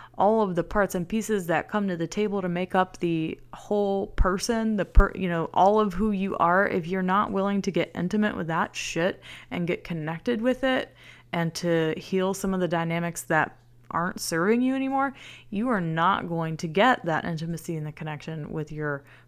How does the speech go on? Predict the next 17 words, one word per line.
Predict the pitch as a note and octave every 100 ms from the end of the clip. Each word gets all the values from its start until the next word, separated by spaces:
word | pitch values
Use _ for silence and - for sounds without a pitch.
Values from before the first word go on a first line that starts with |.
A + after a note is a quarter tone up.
| -
partner | E3+ D3+ D3+ D3
that | C#3+ C#3+ -
is | D#3+ D3 -
seemingly | - F3 D#3+ D3+ C#3+ C#3+ -
shut | - D#3 -
down, | G#3 G3 D#3+
because | E3 G3+ G#3+
in | A#3
a | B3
way, | B3 B3 B3 - - -
well, | B3+ B3 -
you | F#3 F3+
are | D#3+
too, | D#3 - - - - - -
okay? | - F3+ - -
<laughs> | - - - - - - C5 D#4+
So | - G#3 G3+